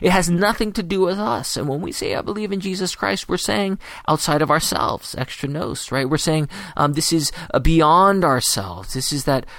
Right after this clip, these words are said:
uh, we call it, uh, the, the alien righteousness. Um, and I think it's very important as, as we look at it, um, to know that, uh, when we say Jesus, when we believe in him,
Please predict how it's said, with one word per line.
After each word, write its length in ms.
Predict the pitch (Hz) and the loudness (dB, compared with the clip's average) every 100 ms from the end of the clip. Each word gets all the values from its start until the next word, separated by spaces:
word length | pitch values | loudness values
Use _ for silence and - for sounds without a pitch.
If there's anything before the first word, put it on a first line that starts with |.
| - - | -10 -2
uh, 60 | |
we 80 | 131 | -2
call 300 | - 143 131 | 2 2 2
it, 160 | 131 - | 0 0
uh, 220 | 120 110 | 0 0
the, 260 | 117 110 - | -2 -6 -6
the 120 | 123 - | -2 2
alien 420 | 147 151 156 143 | 2 4 2 2
righteousness. 800 | 131 202 - 120 - 95 - - | 0 0 -2 -6 -8 -8 -10 -6
Um, 240 | 107 104 107 | -4 -4 -4
and 200 | 120 120 - - - | -4 -4 -8 -20 -6
I 80 | 135 | -4
think 200 | 170 165 | 0 0
it's 120 | 160 | 2
very 200 | 151 160 | 2 2
important 640 | 151 - 175 170 147 131 - - - | 2 0 2 2 -2 -6 -10 -14 -2
as, 240 | 139 127 | -2 0
as 240 | - 123 117 | -2 -2 0
we 120 | 127 | 2
look 220 | 131 180 | 2 2
at 200 | 139 110 | 2 0
it, 240 | 101 - - - - - | -2 -6 -12 -16 -12 -2
um, 340 | 117 110 104 - | 0 2 0 -4
to 140 | - | -2
know 340 | 127 123 127 131 | 0 2 2 2
that, 320 | 120 110 - - - - | 0 0 -4 -16 -20 -10
uh, 140 | 113 104 | -6 -2
when 180 | 113 | -2
we 100 | 131 | -2
say 240 | 151 156 151 | -4 -2 -2
Jesus, 680 | 151 151 131 92 - - 110 | 0 0 -2 -8 -8 -8 -6
when 160 | 101 | -6
we 100 | 107 | -4
believe 460 | - 107 127 143 131 | -4 -4 -2 -2 -4
in 80 | 101 | -4
him, 340 | 95 90 | -6 -6